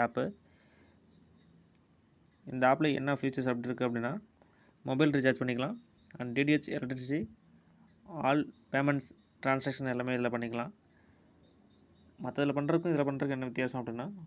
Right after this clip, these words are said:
மத்ததுலயும் பே பண்ணுவோம், but அதுல எந்த கேஷ்பேக் எதுவும் கிடைக்காது. இதுல உங்களுக்கு கன்ஃபார்ம் ஹண்ட்ரட் பர்சன்ட் உங்களுக்கு கேஷ்பேக் கிடைக்கும்.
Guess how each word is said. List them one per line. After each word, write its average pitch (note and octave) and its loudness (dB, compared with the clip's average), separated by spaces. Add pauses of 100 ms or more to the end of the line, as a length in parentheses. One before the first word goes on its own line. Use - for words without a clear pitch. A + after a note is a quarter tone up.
(140)
மத்ததுலயும் C#3 -4
பே C3+ 2 (120)
பண்ணுவோம், C3 -4 (760)
but C3+ 2 (100)
அதுல B2 0 (340)
எந்த C3 -2
கேஷ்பேக் C3+ 2
எதுவும் C3 -2
கிடைக்காது. B2 -2 (120)
இதுல F#3 4
உங்களுக்கு D3+ 0
கன்ஃபார்ம் C3+ -6 (540)
ஹண்ட்ரட் D#3 2
பர்சன்ட் F3 2
உங்களுக்கு C3+ 0
கேஷ்பேக் B2+ 4
கிடைக்கும். B2 -4